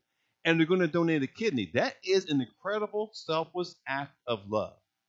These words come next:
Even further, think about the fact that they're choosing to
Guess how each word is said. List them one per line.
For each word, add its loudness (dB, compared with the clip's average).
Even 2
further, -2
think -2
about 0
the -12
fact -14
that -4
they're 2
choosing -2
to 0